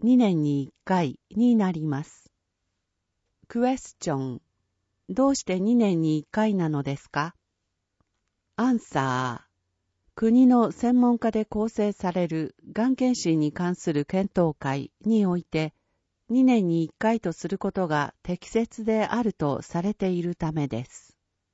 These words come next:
ただし、しこりなどの自覚症状がある場合には、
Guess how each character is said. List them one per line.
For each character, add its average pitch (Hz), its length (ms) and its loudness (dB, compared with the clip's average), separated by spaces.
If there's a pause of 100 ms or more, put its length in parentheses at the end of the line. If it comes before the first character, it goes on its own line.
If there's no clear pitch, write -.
(800)
た 240 140 2
だ 196 160 4
し、 - 320 -4
し - 160 -8
こ 262 160 4
り 254 160 4
な 254 160 4
ど 202 120 2
の 151 220 2
自 147 180 -6
覚 240 240 -4
症 254 220 0
状 170 220 0
が 170 160 -2
あ 208 80 0
る 196 120 0
場 160 220 0
合 175 80 0
に 170 220 0
は、 139 260 -2